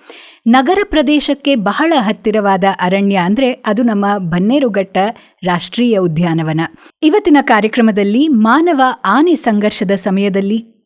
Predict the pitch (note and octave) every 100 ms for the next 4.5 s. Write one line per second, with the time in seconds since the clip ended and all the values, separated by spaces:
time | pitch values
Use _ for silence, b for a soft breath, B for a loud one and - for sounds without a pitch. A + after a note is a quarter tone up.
0 | - D4 F4 D4+ B3+ A#3 G#3 G#3+ F#3 F#3+
1 | G#3+ C#4+ C#4+ B3 A3+ E3+ F3+ F#3+ B3+ G#3+
2 | F#3+ F3+ F#3 F3+ F3+ F3+ F#3 G#3 A#3 F#3+
3 | F#3 F3 F#3+ F#3 F3+ F#3 F#3 F3 F3 E3
4 | D#3+ E3+ G#3 D4 b